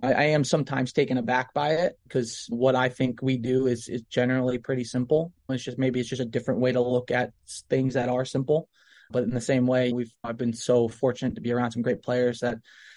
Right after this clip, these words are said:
have created some great success on the lacrosse field. And, but yeah, so I mean, I, I'm incredibly proud of that. But at the same time, it's,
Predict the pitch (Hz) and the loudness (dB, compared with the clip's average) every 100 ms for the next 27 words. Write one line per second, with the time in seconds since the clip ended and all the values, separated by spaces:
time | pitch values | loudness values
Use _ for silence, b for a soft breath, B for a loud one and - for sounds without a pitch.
0 | b - 117 143 139 110 117 131 - - | b -8 -2 2 2 2 0 2 0 -6
1 | - 127 - 120 110 113 120 127 - - | -2 -2 -2 -2 -2 0 0 0 -2 -4
2 | 120 113 113 - - 117 113 110 135 135 | -2 0 -2 -4 -6 0 2 2 4 6
3 | 127 - 135 143 139 143 151 143 131 123 | 4 4 2 4 2 2 2 0 0 4
4 | 160 139 127 117 - 123 131 139 120 123 | 4 4 0 -4 -4 0 2 2 2 -2
5 | 127 139 156 - - _ - 117 - 139 | -2 -2 -2 -4 -8 _ -8 -8 -4 -2
6 | 117 127 127 123 117 113 - | 0 -2 -2 0 -2 -4 -10